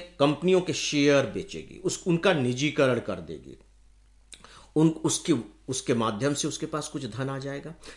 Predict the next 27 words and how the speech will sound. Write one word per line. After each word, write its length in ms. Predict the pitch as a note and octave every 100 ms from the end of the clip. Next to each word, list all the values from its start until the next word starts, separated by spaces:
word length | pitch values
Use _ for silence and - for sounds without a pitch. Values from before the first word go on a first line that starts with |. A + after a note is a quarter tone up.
| -
चलिए, 200 | C3+ B2+
वो 140 | A#2+
एक 200 | A2+ -
अलग 260 | A#2 A2+ F#2
विषय 260 | F2+ -
है। 240 | C#2+ - - _ - - - D3+
तो 40 |
अब 260 | - G#3 A3
आप 220 | F#3+ D3
देखिए 280 | D3 D3 F3
कि 100 | F3
जो 120 | C#3+
सबसे 280 | C#3+ B2+ D3
महत्वपूर्ण 500 | B2 A#2+ - C3+ B2
फिर 160 | - G3
से 160 | - D#3+
एक 220 | C3+ C3+
शब्दावली 640 | - A2 A2 A2 G#2+ A2 G#2+
हमारे 340 | - G#2 G#2
पास 260 | G2 G2+ -
आती 300 | G#2 F#2+ A#2+
है 140 | G#2 A#2
वो 200 | G#2+ C3+
है 180 | C3 B2 G#2
राजकोषीय 1300 | B2+ D#3 C#3 A#2+ G#2+ - A#2 - - A2+ G2+ F#2 F2 - _ _ _
घाटा, 520 | B2 - A#2+ - - - - - - - - - - -
Physical 680 | - D#3+ D#3 - A#2+ G#2+